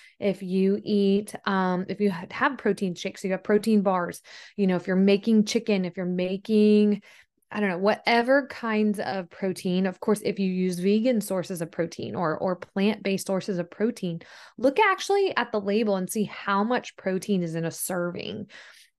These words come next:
And, and what I want you to do, that's your action step for today, is start getting, aiming for twenty to thirty grams of protein, um, every time you eat at a meal or even at a snack. Okay.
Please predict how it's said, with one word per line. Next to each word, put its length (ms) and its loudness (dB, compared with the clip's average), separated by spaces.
And, 300 4
and 300 4
what 160 6
I 40 6
want 200 4
you 80 0
to 100 2
do, 540 0
that's 240 -6
your 180 -6
action 380 2
step 260 -2
for 100 0
today, 400 0
is 200 -6
start 320 0
getting, 400 -2
aiming 380 4
for 340 0
twenty 580 2
to 180 -6
thirty 400 -2
grams 340 -6
of 160 -10
protein, 640 -2
um, 280 -4
every 180 2
time 220 0
you 100 -4
eat 300 -10
at 80 -2
a 60 0
meal 540 2
or 120 -2
even 260 -4
at 140 -2
a 20 -6
snack. 500 -8
Okay. 320 0